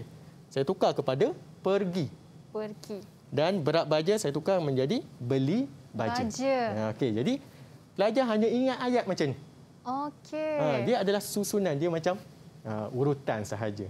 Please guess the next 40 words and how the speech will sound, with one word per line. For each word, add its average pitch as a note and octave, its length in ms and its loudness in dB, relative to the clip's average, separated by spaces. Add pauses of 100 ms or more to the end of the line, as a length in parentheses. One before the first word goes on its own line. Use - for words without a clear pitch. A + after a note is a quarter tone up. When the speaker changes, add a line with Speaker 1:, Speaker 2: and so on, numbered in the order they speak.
(260)
Speaker 1:
Jadi, G#2 240 0
Speaker 2:
Betul. F4+ 200 2 (340)
Speaker 1:
pelajar D#3 320 2 (500)
tak - 120 -2 (100)
akan G#3+ 140 2
tertukarlah. A3 540 2 (360)
Sebab - 160 2
dia G4 100 6
Speaker 2:
Senang - 60 6
Speaker 1:
dah G#3 80 6
Speaker 2:
lah B3+ 80 4
nak A3 80 4
Speaker 1:
ingat B3 200 4
Speaker 2:
hafal, A3+ 120 2
Speaker 1:
ayat E4 160 6
dia. C4+ 160 4
Speaker 2:
cikgu, F#3+ 160 2
Speaker 1:
Ha. A3+ 80 4
Speaker 2:
sebenarnya. F#4+ 560 2 (240)
Speaker 1:
Nanti F#3+ 300 2 (100)
guru E3 320 2
pergi D3+ 400 -2
beli D#3+ 320 2
baja. C3+ 300 -2 (340)
Speaker 2:
Aha. A#3+ 400 -8 (380)
Speaker 1:
Jadi, F3+ 180 -2
pelajar F#3+ 300 2
akan F#3 100 0
selalu F#3+ 240 0
sebut, C3+ 240 -2 (220)
"Nanti D3+ 340 0
guru F3 240 2
pergi F3 300 0
beli D#3+ 240 2
baja, D3 320 2
nanti D#3 320 0
guru E3+ 240 0
pergi E3+ 260 -2
beli D#3+ 240 2
baja." C#3+ 300 0